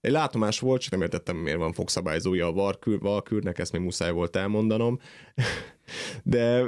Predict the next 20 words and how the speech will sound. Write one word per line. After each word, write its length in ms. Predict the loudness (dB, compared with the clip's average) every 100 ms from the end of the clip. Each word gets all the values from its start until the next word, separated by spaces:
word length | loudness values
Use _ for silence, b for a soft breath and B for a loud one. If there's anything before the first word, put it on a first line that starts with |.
| 0
hát 120 | -2
igen, 220 | 0 2
összességében 800 | 2 2 0 2 2 2 2 2
egy, 320 | 4 2 2 4
ö, 180 | 4 4
mondom, 260 | 2 0 -2
nagyon 400 | 2 2 4 0
furcsa 400 | 0 0 2 0
film, 360 | 0 2 2 0 -8 _ -4
mindenképpen. 760 | 0 2 0 0 -2 0 0
Egyébként 420 | 2 0 0 -2 0
ajánlom 360 | 0 0 0
megnézésre, 760 | 0 0 0 0 -2 -2 -2 -2
mert 460 | 0 0 -2 -2
szerintem 480 | -2 -2 -2 -2 0
érdemes. 480 | 0 0 0 0 0
A 60 |
tizennyolcas 920 | -2 0 2 2 2 2 -2 -4 -6 -4
karik 320 | -2 0 0
az 300 | -2 -2